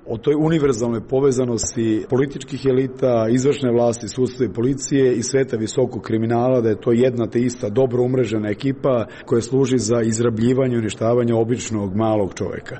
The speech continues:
U njegovoj državi, on govori o Engleskoj sedamsto dvadeset osme godine, nema morala, ne postoje zakoni, to jest postoje, ali se primenjuju isključivo na sirotinji i oni koji nisu uključeni u taj sistem korupcije. Novac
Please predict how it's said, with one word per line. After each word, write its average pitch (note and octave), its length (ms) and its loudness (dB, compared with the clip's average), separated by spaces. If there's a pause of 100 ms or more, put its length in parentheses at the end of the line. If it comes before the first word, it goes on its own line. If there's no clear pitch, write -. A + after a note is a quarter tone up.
U A#2+ 100 4
njegovoj C3 440 2
državi, G#2 680 -4 (260)
on A2 140 0
govori A#2+ 260 2
o A2+ 40 4
Engleskoj A2+ 380 0
sedamsto G2+ 320 -4
dvadeset G2+ 240 -2
osme F#2+ 240 -4
godine, B2 520 0 (140)
nema A2+ 340 -2
morala, G#2+ 760 0
ne G2+ 160 -4
postoje G#2+ 720 0
zakoni, A2+ 640 0
to - 80 -4
jest F#2+ 180 -6
postoje, B2 460 2
ali G#2+ 160 2
se G#2 160 -4
primenjuju A#2 400 0
isključivo A#2+ 580 0
na G2+ 120 -2
sirotinji A#2+ 640 2
i A2+ 60 2
oni A#2 200 0
koji A#2 220 0
nisu B2 460 0
uključeni B2 440 -2
u A#2 40 -2
taj A#2 120 2
sistem A#2+ 460 -2
korupcije. D3+ 680 0 (240)
Novac D3 420 0